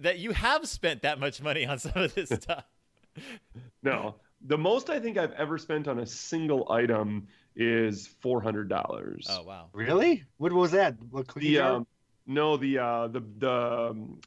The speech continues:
Speaker 2: Atari game.
Speaker 1: Oh.
Speaker 3: Oh, yeah.
Speaker 1: 'Cause that's so,
Speaker 2: Yeah.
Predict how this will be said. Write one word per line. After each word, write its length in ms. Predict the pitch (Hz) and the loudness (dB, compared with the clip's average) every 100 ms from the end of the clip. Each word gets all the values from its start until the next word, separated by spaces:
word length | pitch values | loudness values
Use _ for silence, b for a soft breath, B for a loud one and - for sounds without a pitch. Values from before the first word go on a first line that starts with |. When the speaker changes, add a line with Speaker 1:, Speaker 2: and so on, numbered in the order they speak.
| - | -6
Speaker 2:
Atari 500 | 120 139 151 147 113 | 0 2 4 2 0
game. 300 | 113 110 101 | -4 -6 -10
Speaker 1:
Oh. 360 | 107 101 92 85 87 - | -10 -10 -12 -16 -18 -6
Speaker 3:
Oh, 680 | 143 165 170 170 160 143 127 | 0 4 4 6 4 4 4
yeah. 360 | 123 120 117 107 - | 2 2 -2 -4 -8
Speaker 1:
'Cause 100 | 101 | -14
that's 160 | 98 | -14
so, 160 | - 120 | -6 -2
Speaker 2:
Yeah. 220 | 117 110 | 0 -2